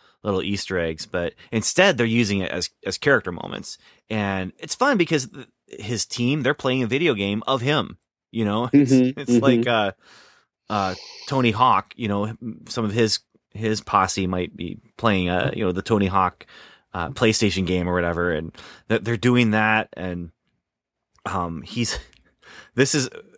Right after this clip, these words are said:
Speaker 1: one of those deep, dark secrets that I probably shouldn't reveal, but I, I may have already revealed this before here, but, um,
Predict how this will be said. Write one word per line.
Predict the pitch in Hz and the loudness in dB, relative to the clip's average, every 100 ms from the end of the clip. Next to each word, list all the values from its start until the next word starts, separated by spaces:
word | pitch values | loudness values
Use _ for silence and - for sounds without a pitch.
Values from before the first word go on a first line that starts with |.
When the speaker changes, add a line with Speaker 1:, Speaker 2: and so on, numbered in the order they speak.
| _ _ _ - | _ _ _ -4
Speaker 1:
one | 110 | 0
of | 107 | 2
those | 107 | 2
deep, | 90 107 - | 2 0 2
dark | 101 90 | 0 0
secrets | - 104 98 92 | -2 -2 -4 -4
that | 95 | -2
I | |
probably | - 98 90 | 0 2 2
shouldn't | 87 110 90 85 | 0 0 -2 -2
reveal, | 92 82 98 87 85 - 95 _ _ | -4 0 2 2 -2 -8 -20 _ _
but | 95 | -4
I, | 90 95 | -2 -2
I | 117 | -2
may | 131 | 2
have | 113 | 4
already | 95 92 | 4 2
revealed | 87 80 85 78 | 0 -2 -4 -4
this | - | -10
before | 82 - - | -12 -8 -8
here, | 98 98 107 104 - | -6 -4 -6 -6 -6
but, | 95 - _ - - _ _ | -6 -6 _ -20 -20 _ _
um, | 104 95 90 82 | 0 2 0 -4